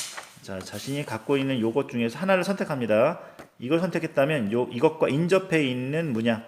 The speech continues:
요거 같은 게 지금 덩어리를 보면 하나죠. 하나밖에 없죠. 이건 좀 안 좋겠네요. 자, 인접해 있는, 어, 이 그룹이 많이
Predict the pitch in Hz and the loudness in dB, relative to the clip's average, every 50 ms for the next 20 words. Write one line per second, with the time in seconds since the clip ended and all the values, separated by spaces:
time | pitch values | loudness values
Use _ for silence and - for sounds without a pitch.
0 | - 117 117 131 131 127 131 127 120 120 131 135 135 - - - - - _ _ | -12 -4 -2 0 0 0 -2 -6 -8 -8 -10 -10 -10 -12 -18 -20 -20 -20 _ _
1 | _ _ _ - - 127 151 165 165 156 160 143 143 139 147 143 - 208 233 220 | _ _ _ -8 -4 2 2 4 4 4 2 2 2 2 0 -2 0 2 2 2
2 | 180 160 147 165 202 220 220 214 220 - 113 - - - 170 131 101 92 - - | 2 2 2 2 2 2 2 2 0 0 -2 -2 0 0 0 0 0 -4 -12 -18
3 | - - - - 120 123 - 123 98 95 107 117 110 - 110 98 95 92 101 123 | -20 -16 -12 -10 -10 -8 -8 -8 -6 -6 -6 -6 -8 -8 -8 -8 -6 -6 -6 -6
4 | 143 147 - - _ - - - - _ _ _ - 104 101 95 95 90 92 - | -8 -10 -16 -20 _ -20 -20 -20 -20 _ _ _ -10 -8 -6 -6 -6 -6 -8 -8
5 | - 135 160 190 202 226 226 226 226 - 202 190 185 175 165 165 170 175 175 180 | -6 -2 0 4 6 6 6 6 4 4 4 4 4 2 0 0 0 0 0 0
6 | 175 175 - - - - - - _ _ _ - 104 110 113 110 107 107 101 - | -2 -6 -12 -18 -20 -20 -20 -20 _ _ _ -12 -8 -6 -4 -4 -2 -4 -4 -6
7 | - - - 101 - - _ _ _ _ _ _ _ _ _ - - 135 143 160 | -8 -14 -20 -20 -20 -20 _ _ _ _ _ _ _ _ _ -8 -6 -2 0 0
8 | 143 131 139 151 160 135 98 92 110 131 143 127 120 | 2 2 2 2 2 0 0 0 0 0 0 0 -2